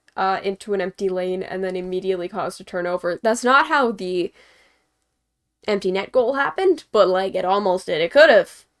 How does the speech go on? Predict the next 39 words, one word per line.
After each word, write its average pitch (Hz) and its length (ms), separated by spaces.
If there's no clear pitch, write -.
It 185 140
could've. 120 400
But, 170 300
yeah, 165 280
that 170 120
was - 100
certainly, 196 440
certainly 359 320
an 320 80
interesting 269 440
choice 208 260
to - 80
pull 226 220
in 185 100
that 185 220
early. 233 500
Plus, 247 180
he 247 60
had 214 100
to 233 100
go 262 120
<laughs> 247 140
back 208 200
in 214 180
with - 120
four 196 200
minutes 190 300
left 190 220
anyway, 180 500
and 180 120
there 175 80
were 202 80
still 185 340
a 180 100
ton 190 720
of 190 140
Capitals - 420
chances. - 500
Um, 202 580